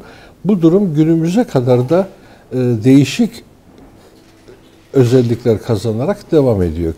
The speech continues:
Kesintisiz devam eden bir şey. Gazeteyi tehdit olarak görmek. Ee, fakat Türkiye'nin resmi algısında,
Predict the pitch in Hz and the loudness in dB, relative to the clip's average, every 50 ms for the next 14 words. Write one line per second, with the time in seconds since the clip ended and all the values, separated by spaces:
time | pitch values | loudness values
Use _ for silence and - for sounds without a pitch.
0 | - 175 165 - - - 175 165 - 160 143 - - 165 151 139 143 131 120 113 | -4 -4 -4 -4 -4 -8 -10 -8 -8 -8 -8 -8 -6 -6 -6 -4 -2 -2 -2 -2
1 | 107 107 104 104 113 113 107 92 - - 98 98 113 139 147 135 120 - - 131 | -2 -2 -4 -4 -4 -4 -6 -6 -6 -6 -6 -4 -2 -2 -2 -2 -2 -4 -4 -4
2 | 127 123 123 - 127 113 - - 127 110 - 107 90 87 92 104 101 - - 95 | -4 -4 -2 -2 -4 -4 -4 -4 -10 -8 -6 -6 -4 -4 -4 -4 -6 -8 -8 -8
3 | 80 76 76 82 78 - - - - - - - - - - - - - - - | -8 -6 -6 -8 -10 -10 -14 -18 -18 -20 -20 -20 -20 -20 -20 -20 -20 -20 -20 -20
4 | - - 120 123 120 117 117 117 110 - - 196 196 - 220 214 220 - - 196 | -14 -8 -4 -2 0 0 0 0 -2 -2 -2 -2 0 0 -2 -2 -2 -4 -4 -4
5 | 185 - - - - 185 180 180 196 196 165 123 - - - - - - - - | -4 -6 -8 -6 0 0 2 2 2 2 0 0 -2 -8 -18 -20 -20 -20 -16 -8
6 | 117 113 135 143 135 - - - 180 202 208 185 143 113 - - - - _ _ | 0 4 4 4 4 2 -2 -4 0 2 4 4 4 2 0 -6 -18 -20 _ _
7 | _ _ - - - - - - - - - - - 131 120 113 104 104 107 - | _ _ -20 -20 -20 -20 -20 -20 -20 -20 -6 2 4 6 6 6 4 2 0 0
8 | - - 98 90 90 92 98 104 - | -2 -4 -4 -2 0 0 0 -2 -2